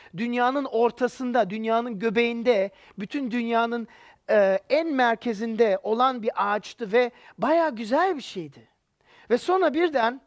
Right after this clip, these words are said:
rüyasında bir ses geliyor, yüksek seslen bir ses geliyor ve bu ses bir emir veriyor. Ve diyor ki, "Kesin bu ağacı." diyor.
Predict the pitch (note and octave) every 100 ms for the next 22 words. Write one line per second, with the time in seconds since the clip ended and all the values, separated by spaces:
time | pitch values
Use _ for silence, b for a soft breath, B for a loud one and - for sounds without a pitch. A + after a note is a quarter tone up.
0 | b b b b G#3+ C#4+ C4+ C4+ - C#4
1 | C4 A3+ A3 - E4 - - G#3+ F3 D#3+
2 | E3 F3 F3+ D4+ C#4+ - A#3+ - F3+ D#3
3 | F3+ - b b b b b G3+ - -
4 | E4+ - - F#3+ F3+ F#3 F3 C4 C#4+ B
5 | A#3 C4+ - D4 - A3 B3 B3 C#4+ C4+
6 | F3+ D3+ B2+ _ _ _ _ - G3 D4+
7 | - G#3+ - F4 - A#3 G3+ E3 D3+ C3+
8 | B2+ -